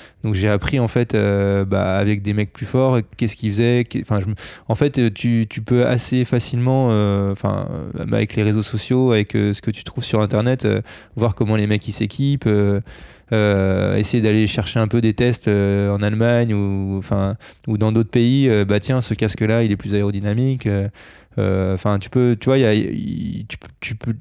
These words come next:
toutes les sources sont bonnes, en fait, euh, pour aller chercher de la, de l'info, euh, sur ce sujet-là. Après, c'est vrai qu'il faut prendre un peu de recul par rapport à ce que sortent les marques. Donc, euh, quand tu vois Specialized qui te sort des tests en soufflerie, bah, f-, tu te dis, euh, ça reste leur test. Et, euh, et est-ce que des freins à dix, c'est mieux que des freins à patins ? Bah, ça, euh,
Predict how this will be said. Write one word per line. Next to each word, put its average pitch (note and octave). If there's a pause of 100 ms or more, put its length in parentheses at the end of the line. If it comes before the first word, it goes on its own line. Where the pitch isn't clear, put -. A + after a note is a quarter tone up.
(120)
toutes C#3+
les C3+
sources -
sont B2
bonnes, B2+
en A2
fait, B2
euh, G2+
pour G#2+
aller G#2+
chercher A#2
de G#2+
la, G#2+
de G#2
l'info, A2
euh, G#2+
sur G#2+
ce -
sujet-là. A#2+ (400)
Après, A2+
c'est B2
vrai C3
qu'il -
faut A2+
prendre B2
un A#2+
peu B2
de A2+
recul A#2+
par G#2+
rapport G#2+
à G2+
ce -
que A2+
sortent -
les G#2+
marques. C3 (520)
Donc, G#2
euh, G2
quand A2+
tu -
vois A2
Specialized A2
qui A2
te -
sort G#2+
des G2
tests G#2+
en G#2
soufflerie, A#2
bah, G2
f-, -
tu A2+
te G2
dis, A#2+
euh, G2+
ça G2+
reste G#2+
leur G2+
test. A#2
Et, G2
euh, G2
et G2
est-ce -
que C3
des A2+
freins A#2
à A2
dix, A2+
c'est A2+
mieux A#2
que G#2
des G2+
freins -
à G2+
patins ? C3
Bah, G2+
ça, B2
euh, G2